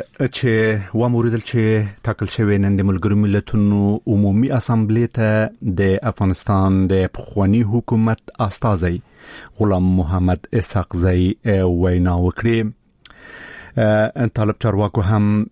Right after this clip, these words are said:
اه، دغه چوکۍ ته په قطر کې د طالبانو، اه، د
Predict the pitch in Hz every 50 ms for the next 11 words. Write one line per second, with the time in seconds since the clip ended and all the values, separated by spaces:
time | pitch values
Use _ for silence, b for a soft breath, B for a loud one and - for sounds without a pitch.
0 | _ - 113 104 101 90 87 107 95 95 95 - 113 98 90 - - 104 104 -
1 | - 107 98 98 95 95 95 90 - _ _ - 104 98 95 - - 104 - -
2 | 95 - - 107 90 95 95 95 92 95 92 - - 107 92 92 92 85 92 92
3 | 92 90 92 92 92 92 92 92 101 - - - 107 92 92 87 82 92 92 90
4 | 87 87 87 87